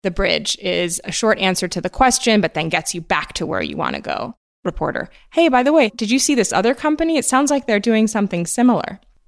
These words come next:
It's exciting to see a lot of action happening in our space. What's unique about what we're doing? Back to your message.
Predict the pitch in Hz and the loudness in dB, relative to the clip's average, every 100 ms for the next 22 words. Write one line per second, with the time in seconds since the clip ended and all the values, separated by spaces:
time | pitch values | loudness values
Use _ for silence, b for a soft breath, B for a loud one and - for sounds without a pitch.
0 | _ _ _ _ _ _ 262 254 262 - | _ _ _ _ _ _ -6 -4 -2 2
1 | 233 320 320 240 - 208 165 165 240 208 | 4 4 4 2 4 4 4 6 6 4
2 | 151 151 - - 135 190 175 139 - 139 | 2 -2 -2 -4 -4 -2 -2 -2 -2 -2
3 | 135 113 - - 73 65 214 - - - | -2 -2 -2 -2 -2 -4 -4 -6 -6 -12
4 | B B B B 277 - 269 269 226 226 | B B B B 2 4 8 10 10 8
5 | 427 - - 185 180 - 190 - 190 165 | 4 0 -6 0 0 2 0 -2 -2 2
6 | 175 180 254 277 359 403 - _ _ _ | 4 4 6 6 6 4 -2 _ _ _
7 | _ 151 - - - - - - - - | _ -8 -8 -12 -14 -14 -14 -14 -16 -20
8 | - | -20